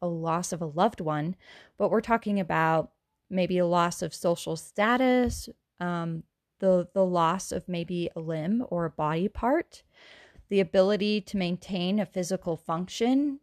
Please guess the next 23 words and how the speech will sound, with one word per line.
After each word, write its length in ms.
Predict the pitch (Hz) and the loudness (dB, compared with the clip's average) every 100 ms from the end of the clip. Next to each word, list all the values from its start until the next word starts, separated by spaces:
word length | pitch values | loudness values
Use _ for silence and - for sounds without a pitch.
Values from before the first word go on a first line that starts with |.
| - | -10
is 140 | 202 202 | -4 0
a 60 | |
loss, 720 | 180 170 165 214 262 - - _ _ _ _ _ - | 2 2 2 0 -2 -8 -12 _ _ _ _ _ -4
a 100 | 180 | -4
job 680 | 160 175 160 156 220 262 277 - _ - | -2 2 2 4 2 2 -2 -8 _ -2
or 180 | 180 170 | 0 0
a 80 | |
home, 580 | 156 214 202 202 240 285 - _ _ _ _ _ - | 0 2 2 2 0 -4 -8 _ _ _ _ _ -2
or 360 | 190 185 - | 0 0 -2
maybe 280 | - 185 180 | -2 -2 -2
even 260 | 175 180 165 | -2 -2 -4
the 80 | 170 | -4
loss 320 | 165 156 - | -4 -4 -6
of 180 | 156 - | -10 -6
vision. 540 | 175 202 240 277 320 294 _ _ _ _ - | -4 0 4 4 2 -4 _ _ _ _ -6
So 280 | 226 220 | 2 4
there 200 | 202 226 214 | 4 4 4
are 120 | - | 4
all 220 | 254 349 | 2 2
different 440 | 311 262 220 - | 0 0 0 -2
types 560 | - - 226 202 - - | -8 -2 2 2 0 -6
of 120 | - - | -8 -6
losses 1000 | 175 180 180 180 - 165 151 156 - | 0 2 4 2 -2 -2 -4 -8 -12